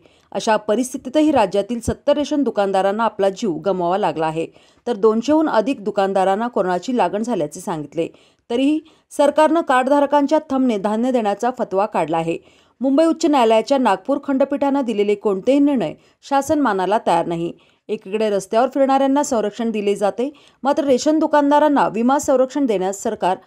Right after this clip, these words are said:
असमर्थता दर्शवत आहे. गेल्या एक तारखेपासून करधारकांच्या थंबने धान्य वाटप निर्णयाविरोधात राज्यातील बावन्न हजार रेशन दुकानदारांनी संपाचे हत्यार उगारले आहे, मात्र याची साधी दखलही शासनानं घेतलेली नाही.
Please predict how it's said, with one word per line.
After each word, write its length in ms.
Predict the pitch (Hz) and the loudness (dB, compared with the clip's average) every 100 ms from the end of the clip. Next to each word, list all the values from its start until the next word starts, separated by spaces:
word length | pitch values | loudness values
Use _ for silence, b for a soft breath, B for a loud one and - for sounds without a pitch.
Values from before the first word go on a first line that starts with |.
| b b | b b
असमर्थता 640 | - 294 294 240 220 202 220 | -4 0 2 0 -2 -2 -2
दर्शवत 400 | 190 165 180 165 | 0 -4 -4 -6
आहे. 220 | 156 156 - _ _ _ _ 220 | -6 -8 -10 _ _ _ _ -6
गेल्या 160 | 220 | 0
एक 280 | 226 220 254 | 0 0 0
तारखेपासून 600 | 302 294 294 285 277 294 | 0 0 0 -2 -2 -4
करधारकांच्या 760 | 285 254 269 294 285 285 269 302 294 | -2 0 2 2 2 0 0 -2 -2
थंबने 280 | 269 277 190 | 0 0 0
धान्य 280 | 165 196 226 | -2 -4 -2
वाटप 360 | 208 185 208 | -2 -2 -4
निर्णयाविरोधात 600 | 208 180 185 180 170 185 214 _ b b b | -4 -2 -2 -2 -2 -2 -4 _ b b b
राज्यातील 460 | - 269 302 302 311 | 0 2 2 2 0
बावन्न 420 | 202 220 233 285 | 2 4 4 4
हजार 280 | 302 285 294 | 2 2 2
रेशन 300 | 226 247 247 | 2 0 -2
दुकानदारांनी 600 | 220 208 208 202 196 233 | 0 0 0 2 0 -2
संपाचे 500 | 247 220 196 233 294 | -4 -4 -2 -2 -2
हत्यार 320 | 254 - 214 | -2 -2 -4
उगारले 360 | 202 180 165 165 | -2 -2 -2 -2
आहे, 180 | 165 - b b b - | -4 -8 b b b -8
मात्र 220 | 214 214 | -4 -2
याची 220 | 208 190 | -2 -4
साधी 300 | 202 202 185 | -4 -4 -4
दखलही 560 | 170 190 285 302 226 196 b b | -4 0 2 2 0 -6 b b
शासनानं 500 | - 262 254 269 202 | -4 -2 0 0 -2
घेतलेली 420 | 226 190 - 165 | -2 -4 -6 -6
नाही. 280 | 170 165 170 | -4 -6 -8